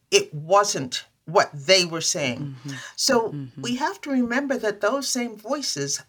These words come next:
Speaker 1: are defining writ large how we are even today. But I want to put that time into context for a moment.
Speaker 2: Mm-hmm.
Speaker 1: You know, we are here talking, and we always talk about progress.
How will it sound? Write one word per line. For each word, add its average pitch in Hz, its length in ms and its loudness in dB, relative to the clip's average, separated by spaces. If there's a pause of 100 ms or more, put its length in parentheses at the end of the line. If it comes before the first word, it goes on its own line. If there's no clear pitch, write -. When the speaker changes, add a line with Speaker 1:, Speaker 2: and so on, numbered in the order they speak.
(160)
Speaker 1:
are 190 200 6
defining 190 1160 -4 (160)
writ 165 300 0
large 180 640 2 (320)
how 226 540 4
we 240 420 -4
are 214 380 4
even 196 340 -10
today. 240 540 -8 (580)
But 277 100 2
I 277 60 8
want 311 280 -4
to 403 40 -6
put 277 260 -8
that - 260 -2
time 185 720 0
into 139 240 -4
context 123 720 -2
for 127 240 -4
a 123 60 -2
moment. 98 500 -8
Speaker 2:
Mm-hmm. 156 340 -6 (100)
Speaker 1:
You 269 140 -2
know, 262 380 2
we 233 440 -6
are 240 220 4
here 285 400 -8
talking, 226 760 -6 (100)
and 190 260 0
we 208 260 -8
always 247 460 0
talk 180 300 -6
about 147 400 -4
progress. - 800 0